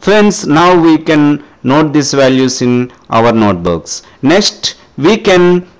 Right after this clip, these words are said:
ask some questions from this activity. What's the, this activity? What change, what changes did you notice in the reading of the thermometer? I mean mercury level.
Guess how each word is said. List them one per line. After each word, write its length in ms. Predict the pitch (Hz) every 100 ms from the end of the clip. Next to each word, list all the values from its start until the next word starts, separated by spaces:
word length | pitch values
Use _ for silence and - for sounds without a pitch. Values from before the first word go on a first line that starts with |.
| - - 147
ask 300 | 190 - -
some 300 | - 147 127
questions 600 | 117 104 104 95 90 -
from 300 | 131 131 123
this 360 | 151 214 - -
activity. 580 | 117 110 - 95 92 90 - -
What's 180 | - -
the, 120 | 185
this 320 | 156 160 -
activity? 640 | 151 147 151 143 143 143 135 - -
What 440 | 127 165 185 -
change, 600 | - 160 156 160 170 - -
what 420 | 131 147 170 -
changes 760 | - 151 151 151 156 - - - - 123
did 160 | 135
you 160 | 139 147
notice 500 | 135 139 127 143 -
in 160 | 131 127
the 260 | 127 120 -
reading 380 | 127 123 127 120
of 300 | 113 - 110
the 220 | 113 113 113 - 98
thermometer? 840 | 110 110 107 104 104 90 98 90
I 140 | - 113
mean 260 | 120 113
mercury 400 | 110 104 - 107
level. 380 | 104 98 92 90